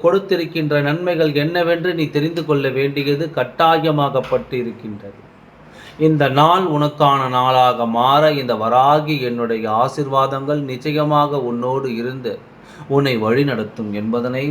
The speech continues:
மறந்துவிடாதே. ஒவ்வொரு விடியலையும் தொடங்கும் பொழுது இந்த நாள் எதற்காக விடுகின்றது என்று யோசிக்காமல், இன்றைய விடியலை கொடுத்த தெய்வத்திற்கு நன்றி சொல்லி அந்த நாளை நீ தொடங்க வேண்டும்.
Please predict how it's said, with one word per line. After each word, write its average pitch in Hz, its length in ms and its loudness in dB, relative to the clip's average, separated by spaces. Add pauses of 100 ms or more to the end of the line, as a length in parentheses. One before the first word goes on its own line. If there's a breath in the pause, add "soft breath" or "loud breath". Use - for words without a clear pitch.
(120)
மறந்துவிடாதே. 117 760 -2 (1000 loud breath)
ஒவ்வொரு 175 560 4
விடியலையும் 160 720 0 (120)
தொடங்கும் 151 500 0
பொழுது 113 420 0 (240)
இந்த 127 240 -6
நாள் 143 440 2
எதற்காக 156 680 2
விடுகின்றது 135 720 -2
என்று 117 240 -6
யோசிக்காமல், 127 840 -2 (1200)
இன்றைய 120 420 0
விடியலை 139 460 2 (120)
கொடுத்த 135 400 2
தெய்வத்திற்கு 139 680 -2
நன்றி 127 360 -4
சொல்லி 139 340 0 (540 loud breath)
அந்த 147 280 4
நாளை 143 440 4
நீ 120 160 -4
தொடங்க 123 360 0
வேண்டும். 98 400 -6